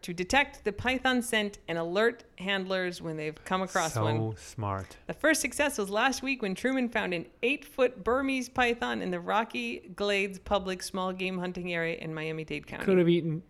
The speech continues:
Speaker 2: Truman. I've seen the picture. It could have eaten Truman three times over.
Speaker 1: We've
Speaker 2: Poor
Speaker 1: got
Speaker 2: little Truman.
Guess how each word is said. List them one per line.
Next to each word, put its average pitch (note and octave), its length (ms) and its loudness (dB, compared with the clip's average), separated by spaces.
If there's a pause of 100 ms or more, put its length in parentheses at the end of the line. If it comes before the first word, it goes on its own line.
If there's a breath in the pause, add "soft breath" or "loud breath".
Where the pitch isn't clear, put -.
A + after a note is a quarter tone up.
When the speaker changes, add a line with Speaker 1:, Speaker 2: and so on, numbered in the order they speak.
(100)
Speaker 2:
Truman. E3+ 600 2
I've B2 140 -4
seen F#3+ 160 2
the C#3+ 80 2
picture. C3 340 0
It C3 220 -6
could F#3+ 140 2
have D3+ 80 4
eaten D3+ 240 0
Truman D3+ 320 2
three D3 200 0
times C3 320 2
over. B2 360 2 (640 soft breath)
Speaker 1:
We've F#3 80 2
Speaker 2:
Poor F3+ 80 8
Speaker 1:
got F#3 180 8 (140)
Speaker 2:
little D#3 180 2
Truman. B2 400 -2